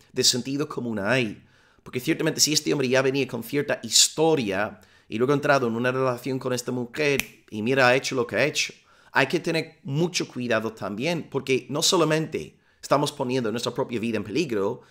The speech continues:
sino que esta mujer tenía cinco hijos. ¿Os imagináis, por ejemplo,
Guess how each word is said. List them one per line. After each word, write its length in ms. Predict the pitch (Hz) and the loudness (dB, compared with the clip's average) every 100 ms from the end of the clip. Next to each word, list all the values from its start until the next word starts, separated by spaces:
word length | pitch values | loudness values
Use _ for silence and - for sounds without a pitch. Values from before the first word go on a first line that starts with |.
| _ | _
sino 200 | - 120 | -6 -4
que 60 | 151 | -2
esta 120 | 156 | -2
mujer 320 | 156 - 143 | -2 -2 -2
tenía 260 | 143 127 117 | -2 -4 -4
cinco 440 | - 165 170 120 | -4 -6 -2 0
hijos. 680 | 214 139 - - - - _ _ _ _ _ _ | 2 0 -6 -6 -6 -8 _ _ _ _ _ _
¿Os 100 | - 120 | -6 0
imagináis, 560 | 123 - 131 156 190 | 0 0 4 6 6
por 160 | - 160 | 2 4
ejemplo, 500 | 151 156 165 196 233 | 2 0 -2 -2 -4